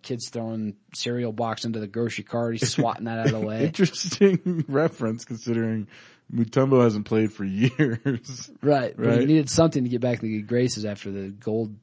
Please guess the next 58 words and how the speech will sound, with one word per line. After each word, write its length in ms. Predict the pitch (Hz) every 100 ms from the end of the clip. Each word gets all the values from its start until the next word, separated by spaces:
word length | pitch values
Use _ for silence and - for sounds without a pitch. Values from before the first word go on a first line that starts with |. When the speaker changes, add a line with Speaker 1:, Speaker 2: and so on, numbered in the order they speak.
| _ _ _ _ - _ _ -
Speaker 1:
thing 420 | - - 92 95
that 160 | 92 95
he 40 |
had, 280 | 98 95 95 98
Speaker 2:
<laughs> 40 |
Speaker 1:
scandal, 640 | 117 - 107 107 104 98 98
Speaker 2:
Gold, 140 | 135 123
Speaker 1:
whatever. 280 | 120 92
Speaker 2:
blood 280 | 104 120 120
for 80 | 120
gold. 420 | 110 113 120 123 - - 247 -
<laughs> 100 | 311 - - 233 - - - - - - -
Speaker 1:
But 300 | 151 160 190
I, 60 | -
I 20 |
do 260 | 180 202 220
think, 260 | 214 202
I 60 | 170
think 180 | 226 233
it 80 | 233
is 140 | 220
cool 260 | - 240 214
that, 260 | 170 -
you 140 | 147 147
know, 260 | 143 143 135 -
if 340 | 73 85 135 139
you're 160 | 180
in 80 | 170
a 60 | 151
marketing 340 | 160 170 156
department, 460 | 131 139 131 131 120
how 100 | 139
fun 320 | - 135 135
is 120 | 120
your 100 | 120
job 320 | 110 123 123
most 240 | 117 110 98
of 60 |
the 40 | 104
time? 140 | 87
Probably 280 | - 196 240
pretty 180 | - 151
good, 160 | 131 101
actually. 340 | 82 - - -
<laughs> 40 | - 403 -
Speaker 2:
Well, 300 | 440 208 -
marketing 520 | 151 165 151 151 151 139
is 120 | 117
different 380 | 127 123 127 110
than 420 | 110 104 98 101 -
advertising. 680 | 107 107 95 90 90 82 90
Speaker 1:
Yeah, 180 | 92 -
Speaker 2:
I'll 60 | -
just 160 | -
say 60 | 113
Speaker 1:
advertising, 240 | 95 90
my 120 |
Speaker 2:
that. 40 | 85